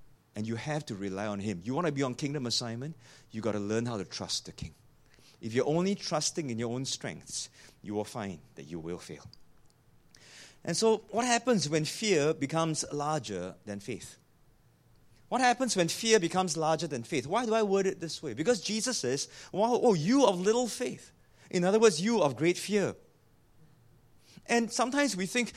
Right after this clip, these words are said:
"Oh, if there's fear, there cannot be faith. If there's faith, there cannot be fear." Am I correct? Now, as if these two cannot coexist. I'm learning. I'm learning. Now, you can challenge me. Maybe I'm not, I have not reached that level yet.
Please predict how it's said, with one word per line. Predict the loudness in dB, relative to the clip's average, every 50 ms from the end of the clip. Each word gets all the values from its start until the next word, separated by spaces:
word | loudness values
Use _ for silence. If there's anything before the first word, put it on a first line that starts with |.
| -10 0
"Oh, | 4 4 4
if | 4 4 2
there's | 2 0 2 0 -2
fear, | -4 -2 2 4 6 6
there | 6 2
cannot | 0 -2 -4 -2
be | -4 -6
faith. | -6 2 4 4 6 6 4 2
If | -4 -2 -2
there's | -2 -2 -2 -2
faith, | 0 2 4 4 4 2
there | -2 -4
cannot | -4 -6 -6 -4
be | -6 -8
fear." | -6 -4 -4 -4 -4
Am | -4 -4 -6
I | -4
correct? | -2 -2 -4 -4 -6 -10 -16 -20 -20 -20 _ _ _ _ _ _ -20 _ _ _ _ 0
Now, | 2 6
as | 6 6 6 4
if | 2
these | 2 2 2 2 0 -2
two | 0 0 2 2 2
cannot | 0 -2 -2 -2 -2 -2 -4 -8
coexist. | -6 -4 -2 -2 -2 -4 -6 -8 -8 -8 -6 -8 -10 -10 -10 -14 -18 _ _ -20 -20 -20 _ _ -4
I'm | -2 0 2 4
learning. | 4 4 4 2 2 2 0 -2 -4 -6 -14 _ -20 -20 _ -14 _
I'm | -2 0 0 0 0
learning. | 0 0 0 0 0 0 -2
Now, | -2
you | -2 -4 -2
can | -2 -2 -2
challenge | -2 -4 -4 -2 -2 0 0 0 0 0 -2 -4 -6
me. | -6 -6 -6
Maybe | -4 -4 -4 -2 -2
I'm | -2 -2 -2
not, | -2 -2 -4 -4 -6 -16 -20 -10
I | -8 -2
have | -2 0 0 0
not | -2 -2 -2 -4
reached | -4 -4 -2 -4 -4 -4 -2
that | -6 -6 -6 -8
level | -10 -10 -8 -8 -8 -8 -8 -6
yet. | -8 -8 -10 -10